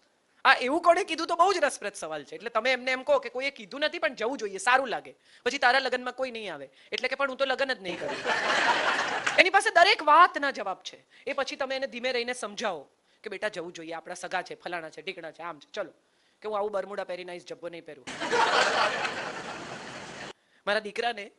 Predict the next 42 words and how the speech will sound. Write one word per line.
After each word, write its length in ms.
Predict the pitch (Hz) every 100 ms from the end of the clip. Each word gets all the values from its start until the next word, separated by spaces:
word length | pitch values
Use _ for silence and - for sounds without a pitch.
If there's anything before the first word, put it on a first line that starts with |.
| -
મારી 140 | 175 190
માનું, 380 | 185 185 202 185
મારા 140 | 196
પપ્પાએ 340 | 208 190 233 233
તો 80 |
બહુ 140 | 233 247
જ 60 |
સ્પષ્ટ 320 | - 220 - 214
કહેલું 260 | 190 175
બાપુએ 320 | 170 - 175
કે 100 | 175
કોઈ 160 | 185 202
શ્રાદ્ધ 340 | - 180 185
નહીં, 200 | 180 175
કોઈ 140 | - 185
શોક 240 | 185 170
સભા 240 | - 165 165
નહીં, 160 | 165
કોઈ 160 | 170 170
વિધિ 240 | 165 190
નહીં, 200 | 170 160 - - -
કશું 460 | 339 - - 392
જ 40 | 254
નહીં 160 | 226
કરવાનું. 320 | 170 135 143 _ _ - -
પણ 100 | 320
મારી 180 | 330 339
મા 440 | 285 311 262 - -
અમુક 240 | 247 262
પ્રકારની, 460 | 233 220 202 190 190
એટલે 160 | 185
મારી 140 | 196 202
માના 580 | 190 202 196 - 190 190
ગયા 220 | 185 196
પછી 420 | 190 - 175 - - -
અમે 140 | 180 180
હરિદ્વાર 380 | 180 180 175
ગયા 220 | 160 160 160
એના 140 | 160
અસ્થિ 220 | 156 -
પધરાવવા 440 | 165 160 160 147 151
અને 320 | 147 147